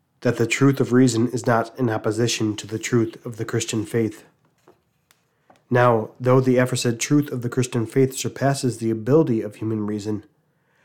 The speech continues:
nevertheless those things which are naturally instilled in human reason cannot be opposed to this truth.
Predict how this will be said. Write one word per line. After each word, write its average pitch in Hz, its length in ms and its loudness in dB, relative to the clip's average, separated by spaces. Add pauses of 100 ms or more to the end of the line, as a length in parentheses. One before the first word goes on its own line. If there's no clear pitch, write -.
(200)
nevertheless 120 680 2
those 117 320 2
things 123 360 0
which 107 160 -6
are 110 80 -2
naturally 113 460 0
instilled 113 480 -2
in 110 80 -6
human 110 260 -2
reason 117 420 -2 (320)
cannot 120 340 0
be 117 80 -2
opposed 120 540 0 (280)
to 120 100 -6
this 107 200 -4
truth. 123 420 0